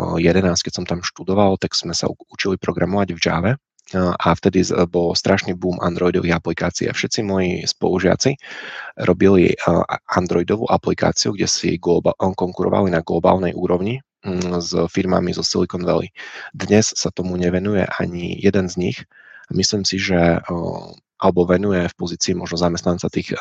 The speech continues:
firiem v Silicon Valley. <laughs> A, a myslím si, že na to mohli mať dopad Košice. Čiže, e, myslím si, že keby, že idem, e, ška-, globálne škálovať, e, o, SaaSovú platformu alebo nejakú sociálnu sieť typu Facebook, tak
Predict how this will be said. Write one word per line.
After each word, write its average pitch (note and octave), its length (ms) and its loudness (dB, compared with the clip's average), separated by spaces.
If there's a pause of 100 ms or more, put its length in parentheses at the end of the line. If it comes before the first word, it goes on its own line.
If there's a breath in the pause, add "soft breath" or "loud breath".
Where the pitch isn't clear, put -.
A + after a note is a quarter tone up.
(140)
firiem F2 360 0
v - 80 -4
Silicon F2+ 340 -2
Valley. F2+ 320 -2
<laughs> - 60 0 (1080 loud breath)
A, - 80 2 (160)
a - 200 0 (280)
myslím G2+ 320 -2
si, G2 160 -2
že F2+ 160 0
na E2+ 80 2
to - 160 -4
mohli F2+ 240 0
mať E2+ 240 -4
dopad - 160 -4
Košice. - 400 -6
Čiže, - 320 -2
e, - 720 -6
myslím G2 240 0
si, - 160 -2
že - 80 -2
keby, F2+ 240 -4
že F2+ 160 -2
idem, F#2+ 240 -2
e, F2 60 0 (680)
ška-, - 320 -2
globálne F#2+ 560 2
škálovať, F2 720 2
e, - 20 -14 (1040 loud breath)
o, F2+ 80 0 (480)
SaaSovú F2 1120 0
platformu F2+ 720 0
alebo E2 240 -2
nejakú - 240 -6
sociálnu F#2 480 -2
sieť F2+ 320 -2
typu - 160 -14
Facebook, F#2 560 -2
tak - 160 -2